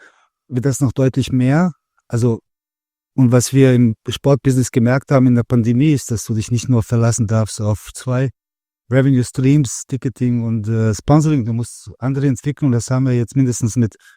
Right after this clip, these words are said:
mit den Events gemacht. Und dann kam der S A P Garden. Und der S A P Garden, da haben wir auch Glück, dass wir so einen tollen Partner wie Red Bull hatten, war es für uns immer wichtig, dass der Spieltag uns gehört. Das heißt, dass es eine clean Venue ist. Wenn Bayern München da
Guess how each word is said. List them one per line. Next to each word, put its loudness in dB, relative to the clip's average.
mit -2
den 6
Events 4
gemacht. 2
Und -2
dann 2
kam -2
der -4
S -8
A -6
P -4
Garden. -2
Und 0
der 0
S -4
A 0
P 0
Garden, 0
da 0
haben 2
wir -4
auch -6
Glück, 2
dass -4
wir 0
so 0
einen 0
tollen 2
Partner 2
wie 4
Red 2
Bull 2
hatten, 0
war -2
es -2
für 0
uns 2
immer 2
wichtig, 0
dass -4
der -2
Spieltag -4
uns -6
gehört. -14
Das -12
heißt, -2
dass -2
es -4
eine 2
clean 2
Venue 2
ist. -4
Wenn 2
Bayern 2
München 2
da -2